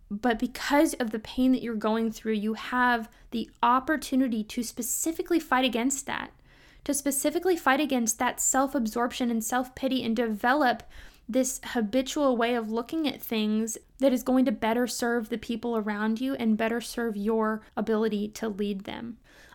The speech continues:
I've fallen into that trap way too many times, and I really want to encourage you not to. I promise that your chronic pain and difficulty is only made worse by dwelling on it in a sorrowful way.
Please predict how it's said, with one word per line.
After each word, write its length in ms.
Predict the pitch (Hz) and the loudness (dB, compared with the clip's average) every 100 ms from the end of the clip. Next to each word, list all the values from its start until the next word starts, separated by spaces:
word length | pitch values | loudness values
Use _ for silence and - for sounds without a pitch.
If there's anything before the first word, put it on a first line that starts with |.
| - | -2
I've 200 | 226 - | -2 -2
fallen 480 | - 247 240 262 | 0 4 6 6
into 240 | 262 262 269 | 6 4 4
that 200 | 254 247 | 4 4
trap 300 | - 240 240 | 0 0 0
way 400 | - 240 240 269 | -2 0 2 4
too 140 | 269 | 4
many 220 | 285 262 254 | 4 6 4
times, 400 | 240 226 226 233 | 4 2 2 2
and 100 | 233 | 2
I 20 | |
really 300 | 220 240 269 | 2 2 4
want 180 | 269 247 | 2 2
to 80 | |
encourage 520 | 233 226 - 233 233 233 | 2 0 2 2 2 0
you 200 | 233 226 | -2 -2
not 440 | 208 208 202 208 - | -2 -2 -2 -6 -10
to. 320 | - 214 247 - _ _ _ - | -12 -10 -12 -14 _ _ _ 4
I 380 | 254 269 294 294 | 6 6 4 -2
promise 800 | - - 240 233 240 208 214 - - | -8 -2 4 4 4 0 -6 -8 -6
that 160 | 233 | -4
your 260 | 220 226 254 | -2 2 2
chronic 440 | 277 269 247 262 | 2 4 4 4
pain 320 | 262 240 226 226 | -2 -2 -2 0
and 160 | 220 | -2
difficulty 520 | 226 233 226 226 220 214 | -2 -6 -6 -6 -2 -2
is 200 | - 208 - | -2 -6 -4
only 320 | 226 233 247 262 | -2 2 4 6
made 260 | 262 254 | 6 4
worse 360 | 220 214 214 - | 4 2 2 -2
by 200 | 214 214 | -2 -2
dwelling 420 | 208 214 208 214 | 0 0 2 0
on 160 | 208 214 | 0 -4
it 120 | 214 | -4
in 80 | 214 | -4
a 60 | |
sorrowful 560 | 214 - 208 202 - 214 | -4 -2 -2 -2 -4 -6
way. 280 | - - | -6 -10